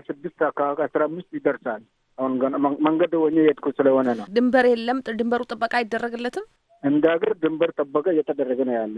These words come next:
Speaker 1: ሙርሌዎች ግን በልማዳቸው አንደኛ ወታደር እንደ ወታደር ጥበቃ ይደረጋል። በየካምፖች በየመን እንትና ነው ያለ የተቀመጠ ያለ ታ-፣ ታቢያዎች። ስለዚህ እነሱ እንቅስቃሴያቸው ሁለት ነው።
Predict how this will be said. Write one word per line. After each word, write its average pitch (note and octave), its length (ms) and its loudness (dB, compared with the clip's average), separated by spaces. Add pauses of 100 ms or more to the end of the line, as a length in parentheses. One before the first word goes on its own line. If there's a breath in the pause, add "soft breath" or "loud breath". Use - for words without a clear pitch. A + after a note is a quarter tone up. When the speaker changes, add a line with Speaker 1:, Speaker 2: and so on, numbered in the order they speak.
Speaker 1:
ሙርሌዎች D#3+ 680 2
ግን D3+ 180 -2 (140)
በልማዳቸው D3+ 760 0 (300)
አንደኛ D#3+ 360 0 (500)
ወታደር F3+ 580 0
እንደ D#3 220 0
ወታደር D#3 520 0 (420)
ጥበቃ D#3+ 360 -2
ይደረጋል። C3+ 540 0
በየካምፖች D#3 680 0
በየመን D3+ 460 0 (720)
እንትና D#3+ 340 0
ነው D3+ 100 -2
ያለ C3 220 0
የተቀመጠ B2+ 600 -2
ያለ A#2+ 240 -2 (240)
ታ-፣ B2+ 320 -2
ታቢያዎች። C3+ 520 -2 (220)
ስለዚህ F#3 480 0 (320)
እነሱ F#3+ 380 2
እንቅስቃሴያቸው G3+ 880 0 (260)
ሁለት E3+ 400 0
ነው። G#2+ 160 -6